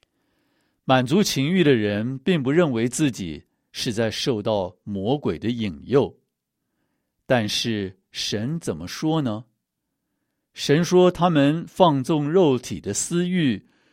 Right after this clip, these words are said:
随着肉体和心中所喜好的去行，行事为人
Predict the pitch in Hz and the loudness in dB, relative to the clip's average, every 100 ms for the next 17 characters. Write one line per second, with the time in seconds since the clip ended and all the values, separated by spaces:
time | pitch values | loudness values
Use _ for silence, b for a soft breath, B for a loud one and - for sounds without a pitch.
0 | _ _ - - - 101 127 127 127 113 | _ _ -14 -10 -4 0 2 4 4 2
1 | - _ _ - 160 220 139 - - 87 | -4 _ _ 0 6 8 6 0 -8 -8
2 | - 120 - 190 190 185 190 - 127 160 | -4 -4 0 2 2 2 2 0 0 2
3 | - - 90 - - 185 101 90 - 110 | 0 -4 -8 -6 2 2 2 -4 -4 -4
4 | - - 80 80 117 - _ _ _ _ | -4 -6 -8 -10 -12 -14 _ _ _ _
5 | _ _ _ - - 98 117 - 139 104 | _ _ _ -8 -6 -4 -4 -2 0 2
6 | 107 127 98 98 131 | 2 2 0 -2 -6